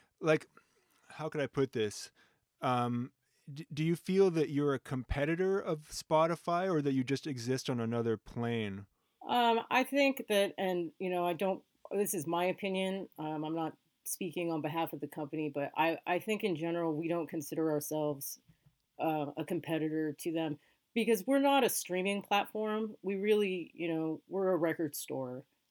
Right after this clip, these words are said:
Speaker 2: Uh, so our business model is completely different.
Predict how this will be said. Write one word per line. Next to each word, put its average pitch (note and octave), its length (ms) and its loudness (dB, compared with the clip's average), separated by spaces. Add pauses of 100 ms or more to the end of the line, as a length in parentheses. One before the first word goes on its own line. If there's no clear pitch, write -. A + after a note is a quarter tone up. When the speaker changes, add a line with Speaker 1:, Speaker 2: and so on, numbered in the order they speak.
(200)
Speaker 2:
Uh, D3 240 0
so D#3+ 480 0
our E3+ 100 0
business E3+ 420 0
model E3 340 0
is D3 120 -2
completely D#3+ 420 -4
different. D3+ 600 -2